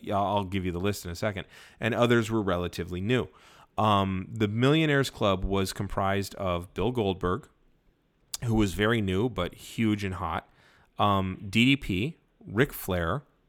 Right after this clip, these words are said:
Hulk Hogan, Kevin Nash, Sting, and Sid Vicious.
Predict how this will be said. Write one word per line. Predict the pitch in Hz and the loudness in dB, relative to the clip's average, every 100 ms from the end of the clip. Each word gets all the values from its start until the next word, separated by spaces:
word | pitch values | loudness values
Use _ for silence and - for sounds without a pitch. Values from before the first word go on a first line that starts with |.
| _ | _
Hulk | - 143 - | -2 -2 0
Hogan, | 95 87 95 | -2 -2 -4
Kevin | - - 135 135 | -4 -2 0 0
Nash, | 90 85 - - | -2 -4 -8 -12
Sting, | - - 160 120 95 - | -14 -4 0 0 -2 -6
and | 98 | -10
Sid | - 98 | -8 -8
Vicious. | 87 110 - 85 - | -2 -2 -2 -8 -14